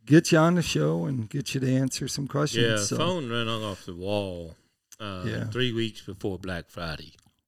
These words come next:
Speaker 2: I mean,
Speaker 1: Right.
Speaker 2: literally, I had numerous of calls of talking about the electronics, and as far as some, some were Garmin, some were Lowrance, some were,
Speaker 1: Right.
Speaker 2: you know, and that sort of thing. So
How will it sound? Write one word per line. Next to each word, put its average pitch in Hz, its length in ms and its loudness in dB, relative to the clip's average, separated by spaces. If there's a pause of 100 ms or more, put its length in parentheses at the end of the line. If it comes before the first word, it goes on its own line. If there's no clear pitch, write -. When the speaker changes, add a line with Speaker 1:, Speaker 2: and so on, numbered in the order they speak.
Speaker 2:
I 104 60 -10
mean, 104 140 -2
Speaker 1:
Right. 123 140 2
Speaker 2:
literally, 92 340 -4
I 90 160 -8
had 87 360 -8
numerous 92 500 -4
of 82 120 -18
calls 87 520 -10 (800)
of 90 460 -8 (160)
talking 110 320 0
about 90 300 -8
the 98 40 -8
electronics, 92 840 -8
and 85 200 -12
as - 80 -16
far 95 340 -6
as 82 260 -10 (440)
some, 131 540 0 (100)
some 139 260 0
were 135 80 -2
Garmin, 135 480 -4
some 123 220 -6
were 143 80 -8
Lowrance, 131 640 -4 (100)
some 117 240 -8
were, 123 80 -4
Speaker 1:
Right. 110 320 -2
Speaker 2:
you 110 100 -10
know, 107 140 -6 (480)
and 95 340 -6
that 98 140 -6
sort 104 240 -6
of - 40 -20
thing. 98 380 -8
So 85 520 -10